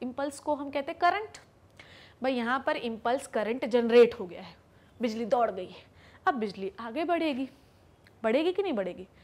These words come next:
तो इम्पल्स को हम करंट बोल देते हैं। करंट का फ्लो,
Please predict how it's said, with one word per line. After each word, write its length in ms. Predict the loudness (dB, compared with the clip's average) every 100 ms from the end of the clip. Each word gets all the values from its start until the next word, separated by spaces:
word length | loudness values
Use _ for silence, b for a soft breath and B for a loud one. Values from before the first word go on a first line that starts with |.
| b b b 0
तो 280 | 0 0 -2
इम्पल्स 480 | -4 0 2 0 -4
को 180 | -8 -8
हम 220 | -8 -6
करंट 360 | -2 -2 -2
बोल 240 | -2 0 0
देते 260 | -2 -6
हैं। 220 | -10 -12 -20 -20 B B B B
करंट 420 | 4 4 4 0 -2
का 220 | 2 2
फ्लो, 280 | 2 4